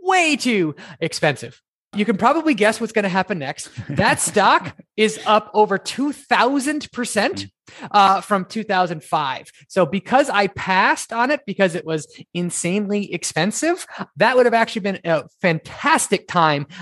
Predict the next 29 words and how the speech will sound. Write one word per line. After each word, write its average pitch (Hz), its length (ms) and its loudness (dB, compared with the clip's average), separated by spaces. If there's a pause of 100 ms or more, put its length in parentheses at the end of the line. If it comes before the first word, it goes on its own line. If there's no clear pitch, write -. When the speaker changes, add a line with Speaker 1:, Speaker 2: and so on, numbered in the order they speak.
Speaker 1:
to, 175 160 -2
to, - 300 -4
to - 160 -6
buy 156 300 4
that 127 240 -2
stock. - 360 -10 (300)
And 180 100 0
that 285 80 4
has 311 120 2
happened 214 340 0
to 190 80 -8
me 165 320 -6
many, 247 400 0
many, 214 300 0
many 180 260 -2
times. 131 580 -4
So - 140 -10
that's 233 240 0
one 196 160 0
of 170 80 -4
the, 151 140 -6 (100)
one, 190 260 -2
one 233 140 4
of 220 40 4
the 202 80 4
reasons 165 380 0
why 139 240 -2 (260)
I've 180 300 2
learned 202 380 0